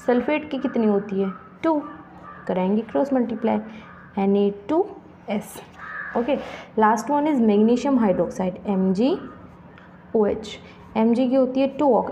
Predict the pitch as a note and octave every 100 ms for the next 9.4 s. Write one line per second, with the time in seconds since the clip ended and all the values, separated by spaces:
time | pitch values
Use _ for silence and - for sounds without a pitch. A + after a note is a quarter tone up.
0 | - A#3 A3+ A3 G#3 G#3+ G3+ A3 A3 A3
1 | G3 G#3 G3+ C#4 G#3+ F#3 F3+ - G3+ F#3+
2 | F#3+ G3 G#3 G#3+ F#3 F3+ F3 - A3+ E4+
3 | - - - - - - - G#3 F#3+ G3
4 | C#4 G#4 - - - - - - - -
5 | F#3+ - - - - - F#3+ - A#4 -
6 | - - G#3+ G3 G#3 F#3+ G3 F#3+ F#3 D4
7 | - F3+ G#3+ - - - - - - -
8 | - - - - B3 B3 D4 D#4 D4 C#4
9 | A#3 - G#3 C4